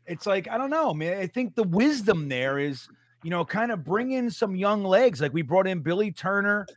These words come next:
um, you know, to, to, uh, uh, you know, Becton again. We didn't know what the hell he was. He hasn't played in two years. And then you got Dwayne Brown, who had, you know, he played injured last year. He had the surgery this year. He was, you know, he was injured going into,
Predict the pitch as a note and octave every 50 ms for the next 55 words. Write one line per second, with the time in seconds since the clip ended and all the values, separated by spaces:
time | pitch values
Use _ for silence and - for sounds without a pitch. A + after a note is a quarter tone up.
0 | _ _ _ _ _ _ _ - D#3 D#3 D#3 D#3 D3+ D3 D3+ D#3+ F3 F3 E3+ E3+
1 | D3+ B2 E3 F#3 G3 F#3 D3+ - G3 F#3+ - F3+ F3+ A#3 - G3+ F#3+ G3+ - -
2 | F3+ E3+ G3+ G3 F3 E3+ E3+ D#3+ C#3+ G3+ A3 A#3 A#3+ - B3 A3+ G#3 G3+ E3 G#3+
3 | B3 C4 A3 E3+ E3+ A3 C#4+ D4 C4 F#3 C#3+ C3 - - A#2 A2 A2+ A#2 A2 G2+
4 | A2+ A2 G2 A#2+ D#3 G3 F3 G3+ G#3 G3+ G#3 A3 - - A3+ A3 A3+ G#3+ G3+ E3+
5 | - - A3+ A3 A#3 C4+ B3+ G3 A2 F2+ - _ _ _ _ _ _ _ _ _
6 | _ _ - E3 F3 F#3+ G3+ G3 G3 F3 D3+ G3 F#3+ F#3 F3+ F3 D#3 D3+ F3 G3+
7 | G3+ G#3 F#3+ F3 E3+ G3+ A#3+ C4+ B3 G#3 G3+ G#3 - - _ _ _ _ _ _
8 | _ _ _ E3+ F#3 F#3 F3+ G3 G3 F#3 F3+ D#3 D3+ - _ A3 G3 E3+ D#3 D#3+
9 | E3+ F3 E3+ D3+ - - - F#3+ G3+ G#3 G3+ F#3+ F#3 G3+ - F3+ A3+ A#3 F#3 E3+
10 | D3 C#3+ C#3 C#3 - - C3+ B2+ C3 D3 E3 F3 D#3+ D#3+ D#3+ D3 D3+ C#3 - -
11 | E3+ F3+ G3 E3 G3 G3+ G3 F3 C#3 C3+ C3 - - D3 D#3 D#3 D#3+ D#3 D#3+ D#3
12 | E3 E3 D3 - _ - _ _ _ _ _ C#3+ D#3 F3 E3+ E3+ E3+ E3 D#3+ D3+
13 | - - F3 G3+ A#3 A3 F3 G#3 G3 E3 D3 F3 E3 E3 E3 D#3+ D#3 D#3 D3+